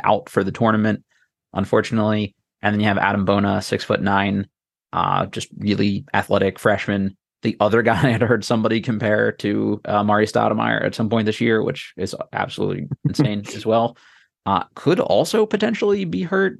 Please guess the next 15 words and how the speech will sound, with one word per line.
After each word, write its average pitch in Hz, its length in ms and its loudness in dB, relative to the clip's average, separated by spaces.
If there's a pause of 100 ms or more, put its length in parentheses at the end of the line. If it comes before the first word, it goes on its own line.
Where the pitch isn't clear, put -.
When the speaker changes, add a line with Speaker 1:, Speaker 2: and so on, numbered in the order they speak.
Speaker 1:
Um, 104 260 -2
Jaylen 117 300 0
Clark 113 380 0
took, - 140 -6 (160)
tore 113 220 2
an 101 60 0
Achilles 113 420 2
that 101 120 -2
took - 180 -8
them 104 180 2
a 98 40 2
while 98 340 2
to - 120 -6
mention 98 280 -2
him. 104 340 -2